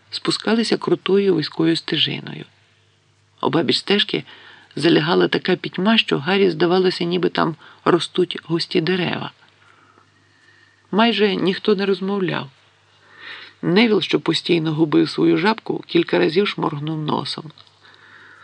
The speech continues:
«Зараз ви вперше побачите Гогвартс», гукнув через плече Гегрід. «Осьо, за цим рогом»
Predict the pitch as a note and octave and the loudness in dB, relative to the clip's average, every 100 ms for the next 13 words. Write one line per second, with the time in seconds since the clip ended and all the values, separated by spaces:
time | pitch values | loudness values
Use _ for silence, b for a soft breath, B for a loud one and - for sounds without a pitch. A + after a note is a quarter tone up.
0 | B B B B B B _ _ _ _ | B B B B B B _ _ _ _
1 | _ _ _ _ B B B B - D#3+ | _ _ _ _ B B B B 0 4
2 | A3 G#3+ - F#3+ - A3 A3+ F#3+ E3 E3 | 4 4 4 4 4 4 2 0 2 4
3 | F#3 F#3+ D3+ F3 F3 F3 C#3+ B2+ - - | 2 2 0 4 6 6 4 2 -2 -18
4 | - _ _ - C#3 C3 C3 A2+ A#2+ A#2+ | -20 _ _ -8 -6 -4 -4 -4 -2 -2
5 | - - - B2+ B2+ - C3 - - - | -4 -8 -4 -2 -2 -4 -6 -6 -6 -8
6 | - - _ _ _ _ _ - D#3 - | -10 -18 _ _ _ _ _ -2 0 4
7 | A#3+ G3+ C#3 C3+ A#2 F#3 E3 F#3+ F#3+ D3 | 4 6 4 0 -2 0 4 6 6 4
8 | - | -8